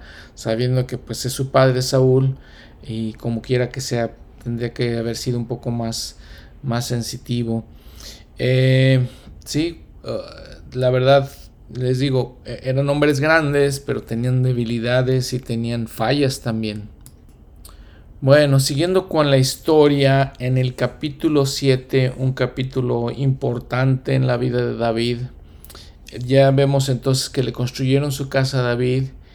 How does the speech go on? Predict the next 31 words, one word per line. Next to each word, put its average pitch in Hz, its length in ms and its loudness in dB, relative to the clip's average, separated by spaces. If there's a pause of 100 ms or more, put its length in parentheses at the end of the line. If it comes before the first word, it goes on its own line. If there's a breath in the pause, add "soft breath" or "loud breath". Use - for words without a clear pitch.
(340 soft breath)
y 127 140 -2
entonces, 135 1300 0
eh, 117 540 -2
él 143 340 4
vence 135 800 0 (680 soft breath)
a, 113 300 -2
a 117 260 -6
los 120 200 -8
pueblos 135 420 0
alrededor 120 580 -2
de 123 200 0
él. 135 200 0 (360 loud breath)
Entonces 131 400 -4
este 139 180 -2
capítulo 147 480 2
es 143 120 0
como 135 280 -2
cuan-, 120 300 -2
cuando 120 360 -2
David 120 340 0
ya 139 120 2
está 131 680 2
en 120 220 -6
la 117 200 -6
cumbre 131 680 2
de 117 220 -2
su, 120 160 -12
en 120 220 -4
su, 117 440 -6
su 123 200 -6
momento, 120 840 -2